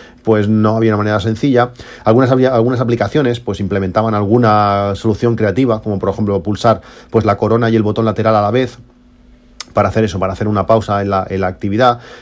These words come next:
En algunos momentos, pues, hacer esa, esa pulsación de a la vez, pues, hacías que no, que no lo pulsaras exactamente y te saliera, pues, a las aplicaciones o a las aplicaciones rápidas. Eh, es un poco complicado, pues, con este botón extra, pues, eh, se añade esa facilidad de poder pulsarlo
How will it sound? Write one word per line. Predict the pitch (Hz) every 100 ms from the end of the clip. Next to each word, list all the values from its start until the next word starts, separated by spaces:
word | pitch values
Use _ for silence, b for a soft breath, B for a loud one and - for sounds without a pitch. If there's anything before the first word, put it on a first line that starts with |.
| B
En | 101
algunos | 98 107 110
momentos, | 107 107 107
pues, | 104
hacer | 92 110
esa, | 104 113
esa | - 110
pulsación | 104 113 110 113 110
de | 104
a | 101
la |
vez, | 101 110
pues, | 113 107
hacías | 120 120 107 104 117
que | -
no, | 110 110
que | 110
no | 110
lo | 110
pulsaras | 110 117 107
exactamente | 92 107 104 110 110 104 - B B
y | 110
te |
saliera, | 117 101 110 107
pues, | 104 98
a |
las | 104 101
aplicaciones | 98 98 101 - 127 113 107 101
o |
a | 98
las | 98
aplicaciones | 95 98 98 107 98
rápidas. | 113 135 120 113 - B B B -
Eh, | - 104 104 104
es | 110
un | 120
poco | 123 117 120 113
complicado, | 107 117 139 147 147
pues, | 131
con | 110
este | 104 110
botón | 107 107 110
extra, | - 117 - 117
pues, | 117 98 -
eh, | 92 90
se | 90
añade | 95 101
esa | 101 110
facilidad | 104 95 104 110
de | 104
poder | 95 95
pulsarlo | 104 98 101 104